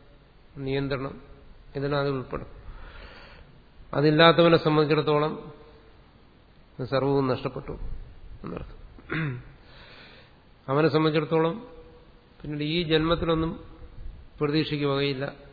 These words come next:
വരുന്ന ജന്മങ്ങളിൽ പിന്നെ നോക്കിയാൽ മതി. അസമാഹിതനാണെങ്കിൽ, അവന്റെ മനസ്സ് നിയന്ത്രിക്കാൻ കഴിയുന്നില്ല എന്ന് വ-,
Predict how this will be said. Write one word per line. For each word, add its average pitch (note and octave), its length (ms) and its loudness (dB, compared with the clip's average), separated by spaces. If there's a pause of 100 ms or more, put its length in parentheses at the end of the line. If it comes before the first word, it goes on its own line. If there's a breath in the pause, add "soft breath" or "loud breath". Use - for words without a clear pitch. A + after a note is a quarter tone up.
(1300)
വരുന്ന C#3 480 0
ജന്മങ്ങളിൽ D3 420 0
പിന്നെ D3 240 -2
നോക്കിയാൽ C3+ 320 -2
മതി. B2+ 180 -8 (960)
അസമാഹിതനാണെങ്കിൽ, C#3+ 1000 6 (360)
അവന്റെ C3+ 200 -6
മനസ്സ് C#3 460 -2 (1700 loud breath)
നിയന്ത്രിക്കാൻ D#3 580 6
കഴിയുന്നില്ല D3 540 4 (1600 loud breath)
എന്ന് C#3+ 180 0
വ-, D3 280 0